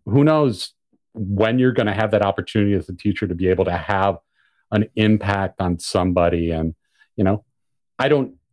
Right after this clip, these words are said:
I don't, uh, I don't believe that, you know, I, you know, allowed him to, you know, get that job or whatever, but, you know, I've had lunch with him and he shared with me that he, you know, I was a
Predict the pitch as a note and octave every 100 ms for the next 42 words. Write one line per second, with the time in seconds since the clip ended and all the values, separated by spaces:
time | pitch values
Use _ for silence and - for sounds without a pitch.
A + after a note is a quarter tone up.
0 | G#2+ G2+ G#2+ G#2+ G2+ - A2 G#2 G2+ F#2
1 | - _ _ _ _ _ _ _ _ _
2 | - - G2 G2+ G2+ F#2 _ G2+ G2 G#2
3 | G#2+ F2+ - G2 F#2 - G#2 F2+ F2+ -
4 | - G2 G2+ G#2+ G2+ _ _ _ _ _
5 | - F#2+ E2+ E2 - - _ _ _ G#2
6 | G#2 G#2+ A2 G2+ A2 G#2+ G#2 - A2 G#2
7 | F#2+ F#2 F#2 F#2 F2 - B2 A#2 _ G#2+
8 | A2 - - G#2+ G#2+ A2 G#2 G2 G2 A2
9 | F3 F#3 - D3 - _ - A2+ B2 C3+
10 | B2+ B2+ G#2 G#2 - B2 C#3+ D#3 C3+ B2+
11 | B2 _ _ _ - B2+ A#2 A#2+ A2+ A#2+
12 | A#2+ A2 G#2+ G2+ G2+ _ - F#2+ F#2+ C3+
13 | - _ G#2 G#2+ G#2+ A2+ G2